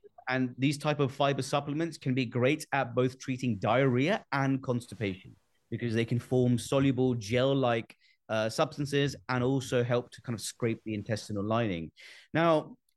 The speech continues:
even if you have a good diet, there's nothing wrong with supplementing it with these things that you mentioned. But I would say that when you're eating fruit and vegetables, when you're eating an orange, for example, you get more than just the fiber. You're getting antioxidants like vitamin C as well.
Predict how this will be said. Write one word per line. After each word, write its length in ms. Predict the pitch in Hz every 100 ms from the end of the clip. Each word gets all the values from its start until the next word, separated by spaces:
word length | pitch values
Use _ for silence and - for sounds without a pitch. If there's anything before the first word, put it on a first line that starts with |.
| -
even 220 | 208 220
if 120 | 226
you 80 | 180
have 160 | 165 165
a 40 |
good 300 | 127 165 131
diet, 440 | 139 156 113 123 -
there's 120 | 143
nothing 300 | 180 208 147
wrong 240 | 156 151
with 180 | 127 143
supplementing 800 | - 165 165 156 135 127 127 139
it 140 | 131
with 280 | 113 131 107
these 260 | 127 127 -
things 260 | 143 127
that 120 | 120
you 140 | 120 120
mentioned. 580 | 170 190 - 90 139 170 _ _ _ _
But 140 | 120 147
I 80 | 156
would 240 | 175 190
say 300 | - 180 170
that 340 | 147 143 139 127
when 220 | 127 139
you're 440 | 147 147 143 143 -
eating 320 | 160 185 190
fruit 260 | - 160 151
and 100 | 147
vegetables, 760 | 185 - - 95 95 135 175 - _ _ _ 131
when 180 | 139
you're 140 | 135 127
eating 320 | 147 143 143
an 80 | 139
orange, 340 | 131 175 127
for 140 | - 110
example, 500 | 104 123 135 120 127
you 160 | 135
get 260 | 123 175 139
more 360 | 127 160 165
than 120 | 151 131
just 240 | 131 139
the 80 | 135
fiber. 460 | 139 190 135 113
You're 200 | 131 117
getting 320 | 113 123 135 135
antioxidants 800 | 131 123 143 180 - 113 117
like 240 | 120 120 120
vitamin 320 | 123 - 127
C 260 | 123 131 123
as 120 | 110
well. 400 | 131 120 80